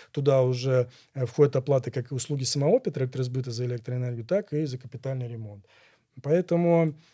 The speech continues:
ну, на мой взгляд, это самая большая проблема. То, что из плюсов, конечно, для жителей, ну, это, наверно, прямые отношения, э, с ресурсоснабжающей организацией.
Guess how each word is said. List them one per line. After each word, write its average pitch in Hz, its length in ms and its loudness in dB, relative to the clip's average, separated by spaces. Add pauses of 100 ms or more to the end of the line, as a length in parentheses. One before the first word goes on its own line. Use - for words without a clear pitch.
(120)
ну, 180 160 6
на 165 120 6
мой 214 140 8
взгляд, 160 260 4
это 151 140 -6
самая 135 260 2
большая 120 240 -6
проблема. 117 260 -8
То, 196 120 2
что 190 280 2
из 170 240 0
плюсов, 220 420 0
конечно, 151 420 0
для 135 200 2
жителей, 147 300 -4
ну, 151 180 -2
это, 175 120 -6
наверно, 160 240 2
прямые 156 360 2
отношения, 156 760 -2 (320)
э, 131 180 -4
с 117 100 -8
ресурсоснабжающей 135 720 -4
организацией. 123 800 -4